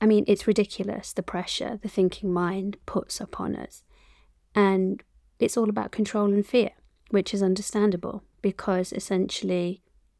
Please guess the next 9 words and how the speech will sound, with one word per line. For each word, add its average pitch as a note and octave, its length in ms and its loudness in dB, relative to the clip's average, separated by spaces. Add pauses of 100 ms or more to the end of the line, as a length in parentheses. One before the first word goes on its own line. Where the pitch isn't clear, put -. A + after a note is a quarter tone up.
you're G3+ 220 6
becoming G3+ 400 2
someone E3+ 520 -2
new, E3+ 340 -2 (460)
you're G3+ 560 4 (100)
in F3+ 160 2
process F#3+ 600 -4
of - 120 -14
moving G3 680 2